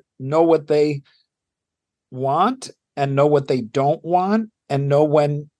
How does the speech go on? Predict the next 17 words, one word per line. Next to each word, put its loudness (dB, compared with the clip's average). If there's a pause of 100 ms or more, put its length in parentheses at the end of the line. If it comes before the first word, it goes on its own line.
an -4
idea 2
comes -6
that 0 (160)
is, -6
that -4 (100)
contributes 0
and -2
is -4
useful 0 (320)
and -4
raises 2
the -6
bar 0 (260)
without 0
any, -8 (420)
um, -2